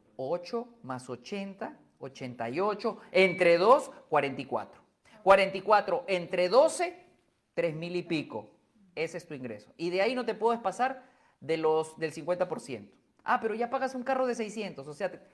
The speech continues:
calificas para ciento ochenta mil, ¿no? Así que, muchachos,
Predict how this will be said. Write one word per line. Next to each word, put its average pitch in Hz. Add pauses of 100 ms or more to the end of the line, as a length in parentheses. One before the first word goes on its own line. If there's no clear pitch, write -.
calificas 170
para 135
ciento 151
ochenta -
mil, 117 (960)
¿no? 143 (560)
Así 156
que, 156
muchachos, 220